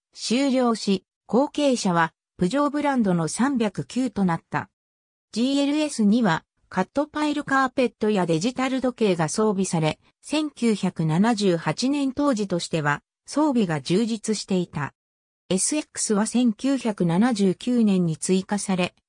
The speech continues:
当時の欧州車では珍しかったトリップコンピュータが装備されていた。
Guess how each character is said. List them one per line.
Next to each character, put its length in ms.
当 220
時 140
の 180
欧 100
州 240
車 160
で 120
は 140
珍 380
し 100
か 120
っ 80
た 160
ト 120
リ 140
ッ 100
プ 140
コ 180
ン 80
ピ 120
ュ 80
ー 40
タ 140
が 120
装 220
備 160
さ 160
れ 100
て 120
い 100
た。 260